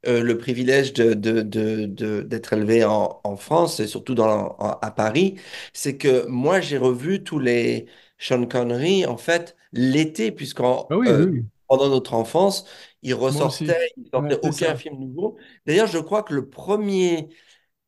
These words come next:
Speaker 1: la première fois qu'il y a eu une grande exclusivité d'un film, euh, euh, très, très commercial qui est sorti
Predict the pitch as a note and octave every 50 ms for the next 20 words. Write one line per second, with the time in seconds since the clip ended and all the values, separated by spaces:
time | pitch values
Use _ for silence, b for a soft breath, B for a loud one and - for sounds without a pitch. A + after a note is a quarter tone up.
0 | b b b b b b _ _ - D3+ C#3+ C#3 C#3 - - G3+ G#3 G3+ G3+ G3
1 | F#3 F#3+ - - G#3 F#3+ F#3 F3+ F3+ D#3 D3 C#3 C#3 C#3+ D3 D3 - - C#3+ C3+
2 | C3 A#2 C3+ C3 D3 E3 F3+ F3 E3+ E3+ - - F3 D#3+ D3 C#3 C#3+ C3 C#3 C#3+
3 | C3+ C#3+ - D3+ D3 C#3+ C#3+ C#3 C3+ A#2+ A#2 A2+ A2 - - - - D3+ D3+ D3
4 | C#3+ C#3 C3 B2 A#2 A2 G#2+ A2 A2 A2 B B B B B B B B B -
5 | - A#2+ A2+ A2+ G2+ - - D#3+ D#3 D#3 - D3+ D3 C#3+ - D3 C#3 C#3 C#3 C3+
6 | C3+ - - - E3 D#3 D3 C#3+ C3+ A#2 - - - A#2+ A2+ G#2 - - C3+ -
7 | - - - - D3+ D#3 D3+ B